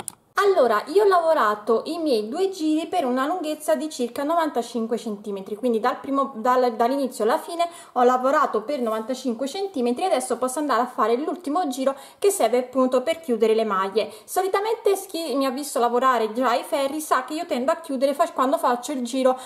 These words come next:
a rovescio, invece stavolta ho deciso di chiudere facendo, eh, quando sto facendo il giro a diritto, quindi vado a chiudere in questa maniera. Vado a fare una maglia a diritto,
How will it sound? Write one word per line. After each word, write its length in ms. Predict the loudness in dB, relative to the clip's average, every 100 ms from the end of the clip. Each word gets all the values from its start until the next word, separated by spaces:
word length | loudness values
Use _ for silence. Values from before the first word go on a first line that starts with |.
| -4
a 220 | 0 2
rovescio, 640 | 4 4 4 0 -2 0 2
invece 400 | 4 2 2 -2
stavolta 580 | -2 2 4 2 2
ho 60 | 2
deciso 340 | 0 -6 -4
di 160 | -4 -4
chiudere 320 | -6 -2 0
facendo, 500 | 0 0 0 2 0 0 -6
eh, 180 | 2 4
quando 220 | 4 2 2
sto 200 | 0 0
facendo 320 | 0 2 0
il 100 | 0
giro 240 | 2 4
a 160 | 4 0
diritto, 680 | 0 -2 -4 -10 -2 0 0
quindi 580 | 0 0 0 -4 -12 -20 _ _ _ _ _ -20 -20 -20 _
vado 280 | 2 2 2
a 60 | -2
chiudere 340 | -4 -8 -6
in 80 | -2
questa 380 | 2 0 2 -2
maniera. 680 | -2 -4 -4 -4 -4 -6 -12 _ _ -2
Vado 200 | 2 2
a 20 |
fare 340 | 0 0 0 2
una 140 | 0
maglia 340 | 0 0 0
a 40 | -2
diritto, 680 | -2 -6 -8 -6 2 2